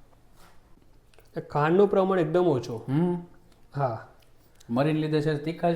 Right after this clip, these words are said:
Speaker 2: પણ લાગે ને થોડીક મીઠાશ પણ આવે.
Speaker 1: હા.
Speaker 2: અને દ્રાક્ષનો ઓથેન્ટિક ટેસ્ટ પણ આવે.
Speaker 1: હા, એ શું અમે બ્રાન્ડમાં વેચીએ છીએ અમે, એટલે ક્વોલિટીનો બહુ
Speaker 2: જો
Speaker 1: ધ્યાન
Speaker 2: ભાઈ, મેં તો
Speaker 1: રાખીએ છીએ.
Speaker 2: ટેસ્ટ કરીને પછી મને એમ જો કે હજી એકવાર ટેસ્ટ કરો.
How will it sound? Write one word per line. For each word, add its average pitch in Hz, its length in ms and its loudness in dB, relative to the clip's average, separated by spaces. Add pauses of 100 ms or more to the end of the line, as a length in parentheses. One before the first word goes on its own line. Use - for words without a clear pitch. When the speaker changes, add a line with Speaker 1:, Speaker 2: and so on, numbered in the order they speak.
Speaker 2:
પણ 156 160 0
લાગે 147 200 0
ને 123 100 -4
થોડીક 127 180 -2
મીઠાશ 147 440 0
પણ 127 140 -4
આવે. 107 160 -2
Speaker 1:
હા. 117 340 0 (640)
Speaker 2:
અને 127 320 -2 (120)
દ્રાક્ષનો 143 800 0
ઓથેન્ટિક 143 480 -4
ટેસ્ટ 143 260 -6
પણ 101 120 -6
આવે. 92 200 -10 (180)
Speaker 1:
હા, 117 400 -2
એ 143 100 -2
શું 208 160 4
અમે 196 160 4
બ્રાન્ડમાં 151 500 4
વેચીએ 147 300 0
છીએ 131 80 -2
અમે, 139 160 -2
એટલે 175 400 -8
ક્વોલિટીનો 175 540 0
બહુ 170 180 4
Speaker 2:
જો - 0 -
Speaker 1:
ધ્યાન 156 160 6
Speaker 2:
ભાઈ, 156 120 8
મેં 127 80 6
તો 139 60 4
Speaker 1:
રાખીએ 170 200 4
છીએ. 175 60 -2
Speaker 2:
ટેસ્ટ 180 200 2
કરીને 180 220 -2
પછી 170 120 0
મને 170 200 -2
એમ 170 140 -2
જો 165 100 0
કે 143 100 0
હજી 156 180 4
એકવાર 170 280 4
ટેસ્ટ 131 260 -4
કરો. 113 220 -8